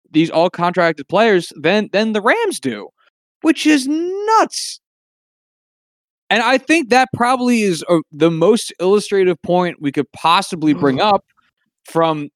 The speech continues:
Speaker 1: the, um,
Speaker 2: Oh my God.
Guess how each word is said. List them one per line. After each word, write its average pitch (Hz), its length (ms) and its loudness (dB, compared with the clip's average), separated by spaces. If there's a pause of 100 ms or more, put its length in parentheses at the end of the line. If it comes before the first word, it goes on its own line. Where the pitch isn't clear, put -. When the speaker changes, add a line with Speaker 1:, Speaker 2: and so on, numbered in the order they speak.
(100)
Speaker 1:
the, 143 420 2 (340)
um, 127 500 -2 (460)
Speaker 2:
Oh - 100 -20
my - 200 -20
God. - 280 -20